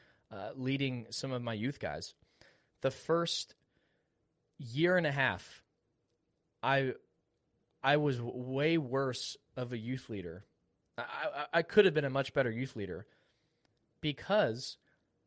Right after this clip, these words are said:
I, I did not go out of my way to be available to them. I saw my role as a youth leader as showing up on Sundays and Wednesdays, and that was it. <clears throat> And yeah, of course there's fruit produced,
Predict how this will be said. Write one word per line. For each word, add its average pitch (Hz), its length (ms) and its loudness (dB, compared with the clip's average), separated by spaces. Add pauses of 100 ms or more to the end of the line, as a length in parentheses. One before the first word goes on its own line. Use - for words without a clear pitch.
(320)
I, 143 180 0
I 151 120 4
did 160 240 2
not 156 400 2 (200)
go 143 160 4
out 156 140 6
of 139 80 -2
my 135 180 0
way 113 520 0 (880)
to 160 160 0
be 139 240 2
available 120 460 2
to 95 120 -12
them. 62 180 -16 (920)
I 139 120 4
saw 165 600 8 (220)
my 143 240 4
role 135 320 6
as 120 120 2
a 120 60 0
youth 127 280 0
leader 101 340 -4
as 104 120 -6
showing 127 300 0
up 120 140 0
on 107 120 -2
Sundays 131 600 0
and 117 180 -6
Wednesdays, 92 540 -10 (360)
and 120 160 -2
that 127 100 6
was 113 160 2
it. 90 160 -8 (520)
<clears throat> 175 340 -2
And 339 120 -2
yeah, 320 280 6
of 180 200 -2
course 277 300 0
there's 160 240 0
fruit 175 240 0
produced, 95 440 -8